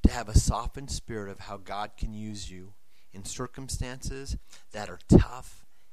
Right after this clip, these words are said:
and messy. You have the confidence to approach it. Remember,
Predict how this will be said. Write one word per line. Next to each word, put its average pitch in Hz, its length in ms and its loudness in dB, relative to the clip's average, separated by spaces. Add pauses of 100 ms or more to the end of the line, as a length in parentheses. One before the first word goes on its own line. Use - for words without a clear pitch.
(140)
and 98 280 -8
messy. - 480 -2 (800)
You 123 100 -4
have 127 220 4
the 110 80 -8
confidence 147 640 2
to - 160 2
approach 101 420 -8
it. 123 80 -12 (260)
Remember, 117 540 -4